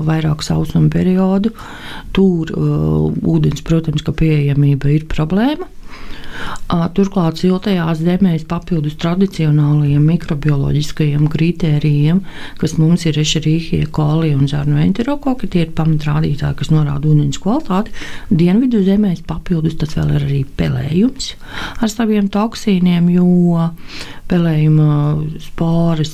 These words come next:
ir sastopamas visur, arī, arī pie mums. Vienkārši pelējuma sporām vajag ilgāku laiku, un, un jo siltāks, ā, jo tas brīvāk aug. Tas tāds papildus viņiem kritērijs, ko arī laboratorijas jau sen, jā,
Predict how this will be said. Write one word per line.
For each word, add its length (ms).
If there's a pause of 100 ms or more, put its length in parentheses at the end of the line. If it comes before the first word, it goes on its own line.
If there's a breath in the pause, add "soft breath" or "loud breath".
ir 160
sastopamas 800
visur, 400
arī, 480
arī 240
pie 160
mums. 320 (400 loud breath)
Vienkārši 320
pelējuma 380
sporām 400
vajag 180
ilgāku 400
laiku, 400
un, 140 (100)
un 140
jo 180
siltāks, 720
ā, 320
jo 160 (400)
tas 180
brīvāk 500
aug. 200 (240 loud breath)
Tas 140
tāds 260
papildus 640
viņiem 320
kritērijs, 560
ko 140
arī 160
laboratorijas 720
jau 120
sen, 240
jā, 260